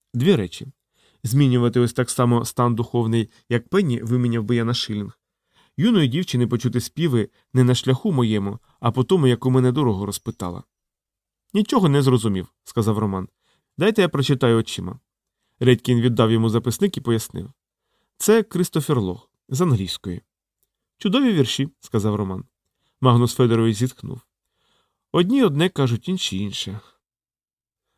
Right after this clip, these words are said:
«Важко», сказав я зі співчуттям. «Правда ж?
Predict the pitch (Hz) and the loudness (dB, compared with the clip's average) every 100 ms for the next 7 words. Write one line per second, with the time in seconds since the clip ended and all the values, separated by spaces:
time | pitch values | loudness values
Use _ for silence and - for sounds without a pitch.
0 | - 120 95 - - - _ _ _ _ | -4 -2 -2 -6 -18 -20 _ _ _ _
1 | - 202 156 135 127 117 - 107 - - | 0 4 4 4 2 0 -2 -4 -6 -8
2 | 98 - - _ _ _ 175 185 117 - | -12 -14 -16 _ _ _ 2 2 0 -6